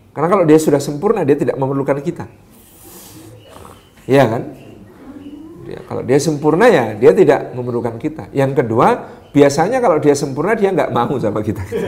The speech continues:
<laughs> Itu, itu yang lebih jelas itu. Jadi, yang penting itu bukan jodoh sempurna, tapi jodoh yang tepat. Nah,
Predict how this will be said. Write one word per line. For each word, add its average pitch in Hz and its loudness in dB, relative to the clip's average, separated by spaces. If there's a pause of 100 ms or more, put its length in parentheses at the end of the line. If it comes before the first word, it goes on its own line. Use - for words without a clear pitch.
(160)
<laughs> - -6
Itu, 113 -2 (540)
itu - -12
yang 113 0
lebih 95 -4
jelas 101 -8
itu. 98 -12 (680)
Jadi, 170 4 (1120)
yang 143 2
penting 165 2
itu 240 4
bukan 165 4
jodoh 139 4
sempurna, 151 -4
tapi 135 -4
jodoh 123 2
yang 123 2 (720)
tepat. 214 0 (1400)
Nah, - -16